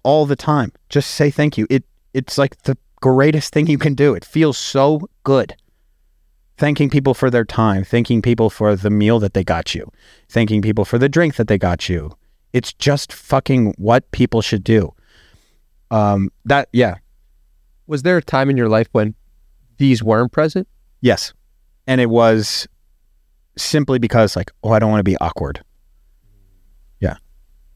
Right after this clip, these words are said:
Speaker 1: It's like, I'm just comfortable. I don't, like, what, why would I be awkward? Why is that awkward? Like, it's, it's wild.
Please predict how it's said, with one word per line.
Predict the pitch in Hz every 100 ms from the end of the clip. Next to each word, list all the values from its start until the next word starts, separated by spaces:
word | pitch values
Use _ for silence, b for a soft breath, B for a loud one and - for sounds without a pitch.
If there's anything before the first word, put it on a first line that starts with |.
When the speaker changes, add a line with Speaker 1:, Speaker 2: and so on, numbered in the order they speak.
| _ -
Speaker 1:
It's | -
like, | 139
I'm | 143
just | 147 -
comfortable. | - 135 - 110 - - _ _ -
I | 120
don't, | 160 -
like, | 127 - - - _ _ _ _ _ _ _ _ _ _ _ _ _ _ _ _
what, | 107 143 -
why | 107 131 165
would | 165
I | 165
be | 147
awkward? | 151 160 - - - - _
Why | 120 139
is | 139
that | 135
awkward? | 135 - 85 - - _ _ _ _ _ _ _ _ _ _ _ 104
Like, | 110
it's, | 104 - -
it's | -
wild. | 98 110 143 98 76